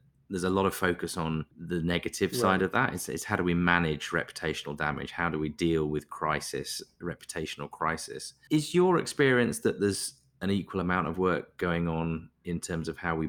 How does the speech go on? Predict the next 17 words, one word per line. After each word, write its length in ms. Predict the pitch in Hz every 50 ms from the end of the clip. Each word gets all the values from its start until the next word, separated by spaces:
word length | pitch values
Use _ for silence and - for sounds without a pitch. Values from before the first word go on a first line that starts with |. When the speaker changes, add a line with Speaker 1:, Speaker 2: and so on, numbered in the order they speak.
| 73 - -
Speaker 1:
build 320 | 87 80 80 80 76 -
the 100 | 71 73
right 220 | 78 78 80 -
reputation, 580 | - - - - - - - 80 78 - - 98
how 80 | 98 101
we 80 | 87
make 320 | 82 87 87 92 87 - -
the 80 | 85
right 300 | 78 78 78 80 - -
promises? 580 | - - 82 80 85 85 - - - - - - -
Is 100 | 104 101
that, 240 | - - - - -
is 80 | 110
that 180 | 131 131 - -
a 60 | -
feature 560 | - - - 120 113 - - - 110 101 101
of 160 | 104 95 -